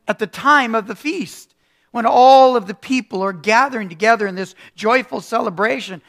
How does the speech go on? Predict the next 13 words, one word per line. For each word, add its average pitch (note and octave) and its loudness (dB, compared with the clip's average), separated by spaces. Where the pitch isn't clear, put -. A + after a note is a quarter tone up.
Maybe C#4 -2
you A#3 -6
need G#3+ -6
to G3 -10
go G3+ -2
down G3 -4
there G#3 -2
and F3+ -12
see G#3 -10
if F3+ -12
your E3+ -14
story D3+ -12
sells." C3+ -20